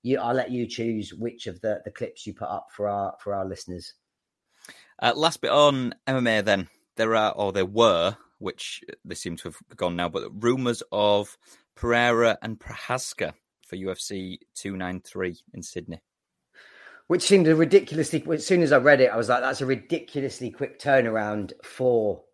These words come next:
Speaker 1: Poatang." You know, two numbered events away from just fighting,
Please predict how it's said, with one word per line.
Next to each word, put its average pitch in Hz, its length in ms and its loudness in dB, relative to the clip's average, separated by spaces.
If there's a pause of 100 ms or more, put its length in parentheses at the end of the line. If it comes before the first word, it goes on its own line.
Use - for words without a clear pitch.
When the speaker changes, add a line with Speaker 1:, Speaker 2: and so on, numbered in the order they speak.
Speaker 1:
Poatang." 113 640 -2
You 104 80 -10
know, 107 320 -2
two 147 320 -2
numbered 123 420 0
events 117 400 -2
away 110 280 -2
from 107 200 -8
just 110 280 -6
fighting, 110 640 -2